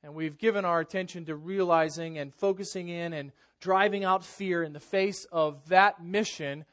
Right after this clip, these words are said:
causing persecution to come our way. And it is inherent that persecution comes with the gospel of the kingdom. Why?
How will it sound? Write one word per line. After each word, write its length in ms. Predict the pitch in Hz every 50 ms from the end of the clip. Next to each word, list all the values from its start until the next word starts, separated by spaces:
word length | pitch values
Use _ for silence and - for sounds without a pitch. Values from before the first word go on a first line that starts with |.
| _ _
causing 480 | - - 202 190 208 208 175 185 170 147
persecution 800 | - - 196 190 - 175 151 - - 214 214 180 - - 165 147
to 80 | 147 147
come 400 | - - 180 170 156 147 147 - _ _ _ _ _ _ -
our 180 | 147 143 143
way. 320 | 135 143 147 139 120 107 - _ _ _
And 140 | 196 202 202
it 100 | 208 202
is 160 | 214 208 170 185
inherent 640 | 196 175 151 - 233 277 285 233 175 143 147 - - _ _ _
that 160 | - 160 156
persecution 640 | - 196 208 - 190 165 - 190 180 - - 175 156
comes 500 | - - 208 180 160 147 151 156 - - - _ _ _ _ _
with 280 | - 180 180 175 - -
the 100 | 160 165
gospel 840 | 147 135 175 180 190 202 - - - - 165 156 156 160 156 - _ _ _ _
of 240 | - 170 165 151 147
the 80 | 160
kingdom. 500 | 160 - 233 226 220 208 175 147 123 107 110 _ _ _ _
Why? 440 | - 165 202 208 175 143 123 110 113